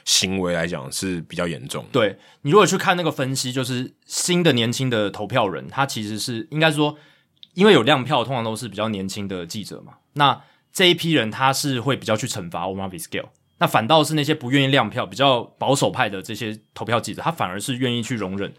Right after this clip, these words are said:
Speaker 2: Omar Vizquel，哦，就很有趣。他P E D不愿意容忍，但他对这个 Omar Vizquel，呃，这种场外的事情，他是比较能够去接纳的这样子。那再看回这一届的票选，David Ortiz 入选嘛，那 Barry Bonds、Roger Clemens 这两个禁药双雄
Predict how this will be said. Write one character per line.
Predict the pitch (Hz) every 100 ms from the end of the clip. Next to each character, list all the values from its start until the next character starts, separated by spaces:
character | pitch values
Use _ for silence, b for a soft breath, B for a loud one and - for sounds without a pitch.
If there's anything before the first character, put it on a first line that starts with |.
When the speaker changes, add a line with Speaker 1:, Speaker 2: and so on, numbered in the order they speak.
| _
Speaker 2:
Omar | - 117 110
Vizquel， | 98 - 104 - -
哦， | 73 -
就 | 135
很 | 120
有 | 120 95
趣。 | - 117 104 B
他 | 175
P | 180 190 180
E |
D | 170 170
不 | -
愿 | 101 101
意 |
容 | 101 82 95
忍， | 92
但 | - 185 -
他 | - 139
对 | 175 151
这 | 147
个 | 131
Omar | 131 143
Vizquel， | 127 107 143 117 110
呃， | 120
这 | 117 139
种 | 113
场 | 104 104
外 | 117
的 | 110
事 | 113
情， | 104
他 | 92 165
是 | 165 175
比 | 135 104
较 | 143 135
能 | 107
够 | 110 131 110
去 | - 135 113
接 | - 113 107
纳 | 110 85
的 | 71
这 | 98
样 | 80
子。 | 92 - b b b
那 | 175 190 170 - b b _
再 | - 202
看 | - 202 147
回 | 131 135
这 | 165
一 | 156
届 | 147 160
的 | 117 110 104
票 | 101 - 160 113
选， | - 85
David | 151 151 123
Ortiz | 143 120 117
入 | 135 110
选 | - 67
嘛， | 78
那 | 139
Barry | 139 151 156
Bonds、 | 156 117
Roger | 127 127
Clemens | 127 127 117 120 92 -
这 | 151
两 | 131 98
个 | 98
禁 | 131
药 | 120
双 | 113 113 110
雄 | 85